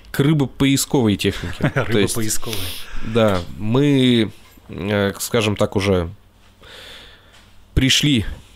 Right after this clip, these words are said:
Speaker 1: приехали, приплыли на точку.
Speaker 2: Навигатор нас привел туда, куда
Speaker 1: Навигатор нас
Speaker 2: нужно.
Speaker 1: привел,
Speaker 2: Да.
Speaker 1: э, все, мы приехали на снегоходе, мы щас говорим о зиме, приплыли, убираем.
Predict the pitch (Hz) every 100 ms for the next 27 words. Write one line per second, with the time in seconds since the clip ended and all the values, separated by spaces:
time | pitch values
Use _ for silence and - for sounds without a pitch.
0 | - 127 135 131 123 113 101 92 - 120
1 | 131 127 117 101 95 87 - 85 101 104
2 | 110 104 95 - 151 190 135 143 147 123
3 | 113 107 - 127 104 101 120 120 120 120
4 | 117 113 - 107 101 120 110 107 156 202
5 | 190 165 80 110 110 101 - 113 98 -
6 | 113 113 98 92 90 90 101 98 92 95
7 | 107 123 104 95 98 95 95 90 90 98
8 | 104 123 - 92 104 95 90 87 92 92
9 | 92 135